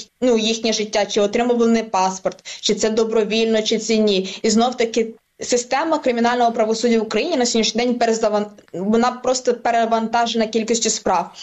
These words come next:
Розгляд цих справ затягується на тривалий час, і не завжди ми можемо очікувати, що такі особи дійсно зможуть дочекатися свого вироку. Скоріш за все, в деяких питаннях ми маємо іти інакшим шляхом.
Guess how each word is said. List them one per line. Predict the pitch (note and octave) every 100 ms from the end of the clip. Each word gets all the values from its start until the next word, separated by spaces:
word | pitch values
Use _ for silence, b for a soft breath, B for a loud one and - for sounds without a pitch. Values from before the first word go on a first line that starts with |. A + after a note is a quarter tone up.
| B B
Розгляд | A3 A#3 B3+ B3
цих | B3
справ | - B3 D4+
затягується | B3 A3+ A3+ A3+ A3+ A3+ A3+ A3+
на | G#3+ G#3+ A3
тривалий | G#3+ A#3+ G#3 A3 A3 A3+
час, | A3+ A3+ A#3 D4+ - B B -
і | B3 B3+
не | B3 C#4+
завжди | D4 C#4+ A#3+ A3+ C#4+
ми | C4
можемо | B3 B3+ B3
очікувати, | A#3+ A#3 D4+ D#4 B3+ A#3+
що | A#3+ A3+
такі | A#3 A#3 B3
особи | A3+ A3+ B3+ D4 A#3 A#3 B B -
дійсно | G#3 B3+ B3+ A#3
зможуть | A#3 A#3 A#3+ A#3
дочекатися | A3+ A#3 A3+ G#3+ G#3+ G3
свого | G3 G#3 G3
вироку. | F#3+ F#3 - - - B B -
Скоріш | - C4 D#4+ C#4
за | A#3+
все, | A#3+ D4+ D#4
в | A#3+
деяких | A3 B3+ B3 A3+
питаннях | - A3+ A#3 D#4+ D4+ C4 - B -
ми | A#3
маємо | B3 B3 C#4 C#4 C4 C4
іти | - A3+ B3+ B3+ B3+ -
інакшим | C4 B3+ B3 - G#3+
шляхом. | - G3 G3 A3+ F#4+